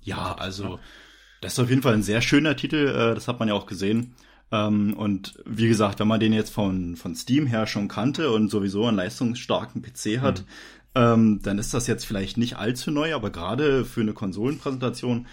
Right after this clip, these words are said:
Speaker 1: war das schon echt schick gemacht. Ähm, es bleibt natürlich die Frage, wie viel, wie viel Gameplay jetzt wirklich hinter dieser schönen Fassade bleibt, weil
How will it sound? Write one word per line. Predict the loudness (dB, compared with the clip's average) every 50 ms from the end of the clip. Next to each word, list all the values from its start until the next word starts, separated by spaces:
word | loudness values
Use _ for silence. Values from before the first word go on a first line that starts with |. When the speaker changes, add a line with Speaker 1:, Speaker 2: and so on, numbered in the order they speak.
| -20 -20 -20 _ -16
Speaker 1:
war | -10 -8
das | -6 -6 -4 -2
schon | -2 -2
echt | -2 -2 -4 -6
schick | -4 -4 -2 0
gemacht. | 0 0 0 0 -2 -6 -10 -12 -10
Ähm, | -8 -6 -4 -4 -4 -4 -4 -6 -8 -14 -20 -20 _ _ _ _ _ _ _ _ _ _ _ _
es | -10 -6
bleibt | -4 -2 -2 0 0
natürlich | -2 -2 -2 -4 -6 -6
die | -8 -10
Frage, | -8 -4 -2 0 0 2 2 2 2 2
wie | 0 0
viel, | -2 -2 0 2 2 2 0 -2
wie | -4
viel | -6 -4 -6 -6
Gameplay | -4 -4 -2 -2 0 -2 -2 -4 -4 -4 -2 -2 0
jetzt | -2 -2 -4 -4 -4
wirklich | -4 -4 -4 -4 -4 -4 -4
hinter | -2 -4 -2 -2 -2 -2
dieser | -2 0 -2 -2
schönen | -2 -2 -4 -4 -4 -4
Fassade | -6 -6 -4 -4 -2 -2 -2 -2 -4
bleibt, | -4 -4 -4 -4 -2
weil | -2 -2 -2 -2